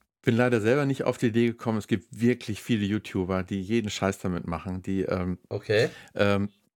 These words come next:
Speaker 1: die wirklich einer, ich, ein YouTuber hat also den AirTag, ähm, an Elon Musk verschickt und einen an Tim Cook. Und,
Speaker 2: <laughs>
Speaker 1: ähm,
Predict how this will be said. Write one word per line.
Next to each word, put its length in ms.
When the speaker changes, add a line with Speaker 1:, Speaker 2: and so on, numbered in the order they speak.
Speaker 1:
die 160
wirklich 360
einer, 300
ich, 240
ein 220
YouTuber 500
hat 260
also 440
den 280
AirTag, 680
ähm, 480
an 160
Elon 260
Musk 340
verschickt 560
und 260
einen 200
an 120
Tim 240
Cook. 340
Und, 380
Speaker 2:
<laughs> 20
Speaker 1:
ähm, 300